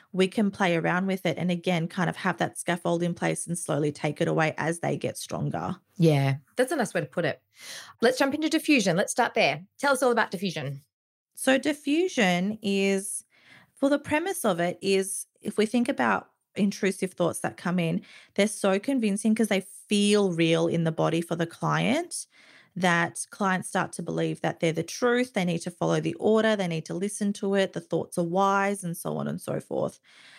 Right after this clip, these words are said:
Speaker 1: And so acceptance and commitment therapy has a really lovely way of conceptualizing this, saying that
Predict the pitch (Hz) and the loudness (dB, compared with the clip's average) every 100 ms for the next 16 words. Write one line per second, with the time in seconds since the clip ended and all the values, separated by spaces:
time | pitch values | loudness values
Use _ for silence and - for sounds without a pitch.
0 | - - 196 202 - 190 185 185 180 190 | -8 -2 0 0 0 2 4 2 0 -4
1 | _ _ - 185 190 - 196 196 185 180 | _ _ -8 -4 -4 -4 -4 -4 -2 -2
2 | 180 180 175 170 - 170 165 170 - _ | -2 0 0 0 -2 0 0 -2 -8 _
3 | 185 180 170 180 185 170 175 170 175 165 | -2 0 2 2 2 0 0 2 2 2
4 | 165 - 190 226 226 202 175 175 170 170 | -2 -6 -4 -4 -2 0 0 -2 -4 -2
5 | - 175 170 170 170 160 165 | -2 0 0 0 0 0 0